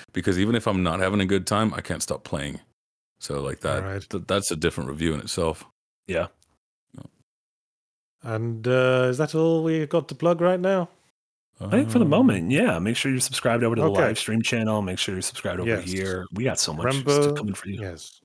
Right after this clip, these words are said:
Speaker 2: Remember, Second Wind is entirely creator-owned and independently funded. Check out our Patreon if you'd like to get behind and support what we're doing here.
Speaker 1: Uh,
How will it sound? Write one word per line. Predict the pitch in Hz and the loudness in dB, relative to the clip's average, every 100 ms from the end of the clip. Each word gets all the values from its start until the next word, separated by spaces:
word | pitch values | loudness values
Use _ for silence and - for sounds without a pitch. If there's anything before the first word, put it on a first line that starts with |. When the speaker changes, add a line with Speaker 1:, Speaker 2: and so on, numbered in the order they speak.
| - | -6
Speaker 2:
Remember, | 113 135 151 156 | -2 0 4 4
Second | 143 131 - 143 | 2 -2 -4 -2
Wind | 120 165 170 156 | 2 2 2 0
is | 135 156 156 | 2 2 2
entirely | 147 135 156 170 156 156 131 _ | 0 2 2 4 4 2 0 _
creator-owned | - 143 151 - 139 160 170 | 0 2 4 2 4 2 2
and | 123 123 | -2 -2
independently | 131 127 117 113 110 104 101 | -2 -2 -2 -4 -4 -4 -4
funded. | - 170 202 220 - _ _ _ _ _ _ | 0 2 2 0 -6 _ _ _ _ _ _
Check | - 117 | -4 -2
out | 113 104 | 0 0
our | 110 | 0
Patreon | 110 147 147 - 185 208 | 0 0 0 2 2 2
if | 139 | -4
you'd | 101 98 | -6 -6
like | 101 95 - | -6 -6 -8
to | - 90 87 85 85 _ _ _ - | -8 -6 -6 -10 -14 _ _ _ -2
get | 123 - | -2 0
behind | 120 107 120 123 | 0 2 2 0
and | 120 | -2
support | 110 110 123 110 | -4 -2 -2 -2
what | 113 | -4
we're | - | -2
doing | 120 156 160 | 2 4 2
here. | 147 190 208 - _ _ _ _ _ _ _ _ _ - | 2 0 -2 -10 _ _ _ _ _ _ _ _ _ -16
Speaker 1:
Uh, | - - - | -12 -10 -10